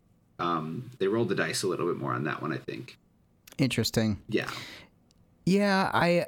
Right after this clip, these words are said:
Speaker 2: I enjoy them. Like I said, they, they don't feel as,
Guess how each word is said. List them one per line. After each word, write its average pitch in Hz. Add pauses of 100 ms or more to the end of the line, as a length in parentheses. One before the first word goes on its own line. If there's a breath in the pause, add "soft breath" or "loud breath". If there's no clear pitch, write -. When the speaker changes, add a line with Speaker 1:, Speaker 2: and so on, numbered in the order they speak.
(300)
Speaker 2:
I 180
enjoy 147
them. 139
Like 123
I 117
said, 117 (220)
they, 131 (800 loud breath)
they 135
don't 170
feel 156
as, 113